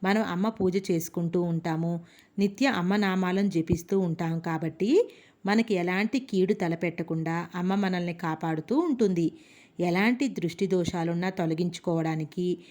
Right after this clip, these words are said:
మన ఎదుగుదలను చూసి ఓర్వలేని వారు మన చుట్టూనే ఉంటారు. అలాంటి వారి నుండి నరఘోష ఎక్కువగా ఉంటుంది. ఈ నరఘోష నుండి తప్పించుకోవడానికి అమ్మ పూజ చేయాలండి.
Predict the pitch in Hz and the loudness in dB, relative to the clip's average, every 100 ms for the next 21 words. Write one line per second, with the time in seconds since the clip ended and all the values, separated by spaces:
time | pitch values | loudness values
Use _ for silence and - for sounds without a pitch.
0 | - - 190 196 202 190 175 214 220 208 | -20 -10 0 2 4 2 2 2 2 2
1 | 202 185 190 - 165 160 165 175 170 170 | 0 -2 -4 -2 0 0 2 2 2 2
2 | 160 170 202 180 165 156 - 175 180 269 | 0 0 0 -2 -2 -8 -2 0 2 2
3 | 254 196 165 160 160 - - - - 180 | 2 2 0 0 -4 -10 -20 -20 -2 2
4 | 202 233 226 214 185 180 196 180 170 175 | 4 4 2 0 0 0 0 0 0 0
5 | 170 170 180 196 208 165 - 165 185 190 | 0 0 0 0 0 -2 -2 -2 2 2
6 | 165 170 160 202 359 440 - - _ - | 0 0 0 4 4 2 -4 -20 _ 2
7 | 254 269 208 185 190 214 226 214 208 - | 6 6 6 4 4 2 2 2 2 0
8 | 170 170 170 165 - 170 165 160 165 170 | -4 -2 -2 -2 -2 -2 0 -2 0 0
9 | 165 202 190 170 180 175 165 165 160 156 | 0 -2 -2 -2 0 0 0 0 0 -2
10 | 170 240 440 | 0 4 4